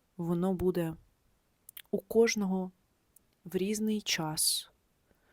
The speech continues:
в різний момент,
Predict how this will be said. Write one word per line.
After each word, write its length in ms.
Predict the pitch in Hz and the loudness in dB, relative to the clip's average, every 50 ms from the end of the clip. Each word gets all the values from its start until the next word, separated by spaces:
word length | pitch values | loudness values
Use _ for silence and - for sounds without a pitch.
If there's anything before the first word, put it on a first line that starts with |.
| _ _ - - - - - - - - - - - - - - - - - - - _ _ _ _ _ _ _ _ _ _ _ _ _ _ _ 156 | _ _ -20 -20 -20 -20 -20 -20 -20 -20 -18 -18 -18 -16 -16 -16 -16 -16 -18 -20 -20 _ _ _ _ _ _ _ _ _ _ _ _ _ _ _ -4
в 80 | 156 | -4
різний 420 | 180 165 160 151 156 - 185 202 220 | -2 -2 0 2 2 2 2 2 2
момент, 800 | 233 254 254 233 208 185 175 175 170 175 175 - - - - | 2 2 2 4 4 4 2 2 0 -2 -4 -6 -8 -10 -10